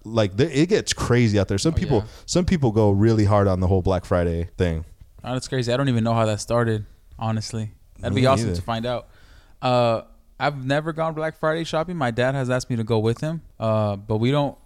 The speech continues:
Speaker 2: usually wait in line. I think people don't do that anymore because they got so crazy. People are beating on each other.
Speaker 1: Oh, I
Speaker 2: So
Speaker 1: know.
Speaker 2: I
Speaker 1: You see,
Speaker 2: think
Speaker 1: like, those
Speaker 2: yeah,
Speaker 1: videos,
Speaker 2: yeah.
Speaker 1: like
Speaker 2: So nowadays, I think what the stores are doing, Walmart, Target, and those big stores,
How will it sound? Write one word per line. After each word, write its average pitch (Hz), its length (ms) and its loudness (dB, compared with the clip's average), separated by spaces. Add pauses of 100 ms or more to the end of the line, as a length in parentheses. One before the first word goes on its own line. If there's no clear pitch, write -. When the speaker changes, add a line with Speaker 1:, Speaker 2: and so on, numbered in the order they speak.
(160)
Speaker 2:
usually 123 380 -2
wait 113 180 2
in 110 80 -2
line. 113 160 -2
I 123 60 -4
think 143 180 -6
people 147 180 2
don't 113 140 2
do 117 140 2
that 135 120 2
anymore 104 400 -2 (340)
because 113 280 -6
they 113 60 -2
got 113 160 0
so 117 160 2
crazy. 123 460 0 (540)
People 120 300 0
are 113 80 4
beating 113 320 -2
on 117 140 0
each 117 160 -4
other. 127 240 -4 (360)
Speaker 1:
Oh, 92 60 -10
I 90 60 -6
Speaker 2:
So 92 100 -2
Speaker 1:
know. 120 80 6
Speaker 2:
I 110 40 8
Speaker 1:
You 98 100 4
see, 143 80 4
Speaker 2:
think 131 80 4
Speaker 1:
like, 107 120 0
those 92 160 2
Speaker 2:
yeah, 110 300 4
Speaker 1:
videos, 101 320 2
Speaker 2:
yeah. 131 140 0
Speaker 1:
like 120 80 -4
Speaker 2:
So - 120 -4
nowadays, 139 600 2
I 123 40 2
think 127 220 -4
what 120 120 0
the 110 80 0
stores 123 300 4
are 117 60 4
doing, 113 360 2
Walmart, 107 460 2
Target, 107 320 0
and 101 80 -2
those 101 120 -2
big 104 200 -2
stores, 123 360 -4